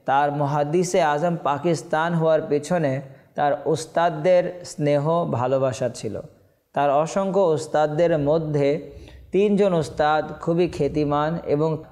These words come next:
তাকে বেশি স্নেহ করেছেন, ভালোবেসেছেন, তার পড়াশোনার দিক থেকে বেশি খেয়াল রেখেছেন।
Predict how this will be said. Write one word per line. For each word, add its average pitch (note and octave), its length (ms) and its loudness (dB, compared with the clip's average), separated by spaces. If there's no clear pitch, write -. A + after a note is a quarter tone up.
তাকে C#3 320 0
বেশি D#3 500 0
স্নেহ D3+ 360 0
করেছেন, D#3+ 560 0
ভালোবেসেছেন, C#3+ 800 0
তার C#3 260 0
পড়াশোনার D3 560 0
দিক C#3+ 240 -2
থেকে D3 220 2
বেশি D3+ 480 -2
খেয়াল D3 300 2
রেখেছেন। B2+ 480 -2